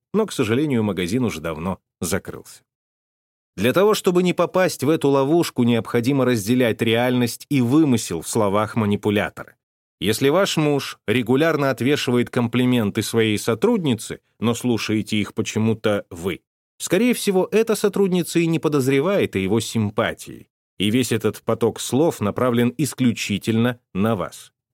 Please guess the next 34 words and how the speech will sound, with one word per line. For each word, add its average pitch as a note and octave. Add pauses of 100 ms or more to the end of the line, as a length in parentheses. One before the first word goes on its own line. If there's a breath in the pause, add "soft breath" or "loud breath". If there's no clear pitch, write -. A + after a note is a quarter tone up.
(240)
Зачем? D#3 (440)
Вам F#2+
виднее. D3 (300)
В -
качестве G3+
эксперимента G3
попробуйте F3
согласиться. C#3 (160)
«Да, F#3+ (100)
она B2+
и F#3
правда A3+
классная. - (140)
Пригласишь D3+
ее E2
к -
нам F2
на A#2+
ужин?» G#2+ (840)
То C3
самое A#2+ (120)
«покажите A#2
Сэма». E2 (260)
Скорее A3+
всего, E3
манипулятор C#3+
не C3
станет G#2
приводить G#2
третьего G2
лишнего B2
в F#2+
реальную A2
жизнь, D#2